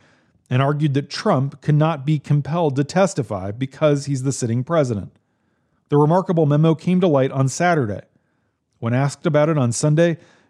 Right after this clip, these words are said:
Giuliani said Trump could even shoot former F B I Director James Comey in the Oval Office and that he couldn't be prosecuted for it. He told the Huffington Post, quote, "I don't know how you can indict while he's in office,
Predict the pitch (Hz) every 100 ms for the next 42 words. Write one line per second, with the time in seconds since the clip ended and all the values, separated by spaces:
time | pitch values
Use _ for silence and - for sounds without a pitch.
0 | _ 220 254 226 202 196 165 165 139 185
1 | 180 - 170 196 214 190 - 226 220 -
2 | 190 202 208 202 202 190 185 185 185 180
3 | 185 180 175 _ - 185 214 214 - 220
4 | 156 156 196 226 262 254 247 233 220 -
5 | 104 - - _ _ _ - 135 156 156
6 | 214 202 180 175 - 196 190 139 - 104
7 | 98 - 95 92 - _ _ _ _ _
8 | _ _ 139 131 175 160 156 175 151 151
9 | 156 165 - - 165 147 - _ _ _
10 | _ _ - 127 180 139 131 127 139 151
11 | 151 156 151 135 180 131 120 123 135 131
12 | 135 156 - - -